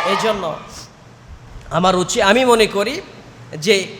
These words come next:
এই যৌক্তিক বিষয়টাকে বর্তমান যারা আছেন সং-, মানে সরকার দলীয়, তাদের এটাকে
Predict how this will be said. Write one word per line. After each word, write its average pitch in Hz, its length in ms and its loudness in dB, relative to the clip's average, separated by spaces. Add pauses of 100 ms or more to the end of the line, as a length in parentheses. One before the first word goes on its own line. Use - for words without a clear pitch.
(160)
এই 202 180 -2
যৌক্তিক 262 720 0
বিষয়টাকে 254 720 0 (920)
বর্তমান 180 460 0
যারা 170 280 2
আছেন 180 320 -2
সং-, 160 360 -4
মানে 143 360 -6 (560)
সরকার 170 460 -2
দলীয়, 165 300 -4 (200)
তাদের 175 220 -2
এটাকে 180 300 -6